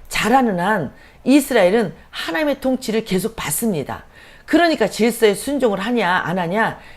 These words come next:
이 문제는 체제를 유지하는 권력 차원의 문제가 아니에요. 우리가 하나님의 통치 안에 있냐 바깥에 있느냐, 이 문제라는 것이지요. 그런데 이스라엘의 지도자가 사무엘일 때 왜 이스라엘이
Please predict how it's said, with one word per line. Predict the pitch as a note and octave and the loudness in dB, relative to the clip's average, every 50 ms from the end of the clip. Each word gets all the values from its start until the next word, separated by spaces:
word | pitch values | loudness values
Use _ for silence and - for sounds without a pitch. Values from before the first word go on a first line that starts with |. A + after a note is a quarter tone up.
| - | -2
이 | - A#3+ C4+ | 2 4 4
문제는 | C4 A#3+ G3 E3 D#3+ D#3+ F#3+ B3 C4+ C4 - - - _ - - | 6 4 2 2 0 0 2 0 0 -2 -6 -16 -20 _ -18 -12
체제를 | - - - E4 D#4+ D#4 C#4 A#3 C4 B3 | -6 -2 0 0 0 2 0 0 0 0
유지하는 | F#3+ D#3+ E3+ G3+ G#3 - G#3+ G3 F3 F#3 G3 F#3+ - | 0 0 0 0 0 0 0 0 0 0 -4 -6 -8
권력 | - - D#3 F#3+ A3 A#3 B3 A#3+ B3 | -4 0 0 2 4 2 2 0 -2
차원의 | - G3+ F3+ D3 C#3+ D3 E3 F#3+ G3+ E3 D3+ - - - - | -6 -6 -4 -2 -2 -2 -2 -2 -4 -6 -8 -12 -20 -20 -10
문제가 | - E3+ G#3+ B3+ B3 F#3+ A3 F#3+ - - - | -2 2 2 4 4 4 2 0 0 -2 -6
아니에요. | - F#3+ G3+ G#3 F#3+ E3 C3 A#2 G#2 F2+ - - - - - - - - | -4 -2 0 0 0 -2 -4 -6 -8 -10 -14 -18 -20 -20 -20 -20 -10 -4
우리가 | - C4 D4 C4 A#3+ | 0 2 4 4 2
하나님의 | G3+ G#3 A#3+ D4+ D4+ C#4+ C4 B3 A#3+ | 2 0 0 0 2 2 2 0 0
통치 | - C4 C#4+ D4 C#4+ - B3+ | -2 -2 -4 -4 -4 -4 -2
안에 | G#3+ G3 - | -2 -2 0
있냐 | - F#3 G#3 A3 G#3 E3+ D3+ D#3+ F3 E3 B2+ - - - - - | 0 0 0 2 0 0 -2 -2 -2 -4 -4 -8 -12 -20 -20 -14
바깥에 | - - - F#3 - - A#3+ B3 B3 B3 - B3+ - - - | -10 -8 -8 -8 -6 -4 -2 -2 -2 0 2 0 0 0 -2
있느냐, | - A#3 C4 D4 C#4+ C4+ G#3+ F3+ F#3+ A#3+ B3+ A3 D#3 - - - - - - - | 0 0 2 2 2 2 2 2 2 2 2 2 0 -2 -8 -16 -20 -18 -2 4
이 | C#4 E4 F4 D#4 | 6 8 8 8
문제라는 | G#3+ E3 F#3 F#3+ A3+ A3 F3+ E3 C3+ C3+ B2+ | 6 4 4 4 4 4 4 4 2 0 -2
것이지요. | B2 B2 - - - - F2+ D2+ - - - - - - - - - | -4 -6 -6 -8 -14 -14 -12 -12 -12 -14 -18 -20 -20 -20 -20 -20 -4
그런데 | - D#4+ F4 F4+ D#4+ B3+ F#3+ | 2 4 4 6 6 6 6
이스라엘의 | G3 B3 C#4 - - C#4+ C4 A3+ G3 F#3+ G#3 G#3 F#3+ G3 | 6 4 2 2 4 4 4 4 6 6 4 4 2 0
지도자가 | - A#3 G#3+ G#3+ F#3+ D#3 D#3+ D#3 G3 G#3+ G#3 E3+ - - - - - - - | 0 2 2 2 4 2 0 0 2 2 2 2 0 -2 -8 -20 -20 -20 -18
사무엘일 | - - - - - C4 D4+ E4 E4 E4 D#4 C#4 A3 F3 E3+ D#3 D#3+ - | -14 -10 -8 -6 -4 -2 -2 0 0 0 2 2 2 0 0 -2 -2 0
때 | F#3+ F#3 D3+ | 2 2 4
왜 | D#3 G#3 C#4 C#4+ C4 | 4 4 4 4 4
이스라엘이 | F3 F#3 G#3+ - - B3 A3+ F#3 E3 D#3 D#3+ G#3+ A3 G#3 | 2 2 0 0 0 2 2 2 2 2 0 0 -2 -4